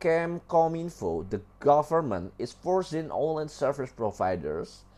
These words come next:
to register their apps in their database or I S Ps are required to block them. And thanks to their forged regulations as that what counts as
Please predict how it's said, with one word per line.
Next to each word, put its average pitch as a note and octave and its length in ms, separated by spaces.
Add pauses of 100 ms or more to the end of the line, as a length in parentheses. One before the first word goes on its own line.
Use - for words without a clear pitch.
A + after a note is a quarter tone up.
(260)
to F#3 80
register F3 640
their A2 400
apps - 400
in B2 140
their G2+ 180 (100)
database B2 600
or G2 160
I G2+ 320
S A2+ 180 (140)
Ps - 320 (160)
are C3 240
required G2 680 (140)
to D#2+ 100
block F#2 340
them. D#2+ 240 (1900)
And D3 180
thanks G#3+ 640
to C3 100
their G#2+ 280
forged - 840
regulations A#2 1040
as G2 380
that F#2 300
what G2+ 280
counts D#3+ 420
as G#2 200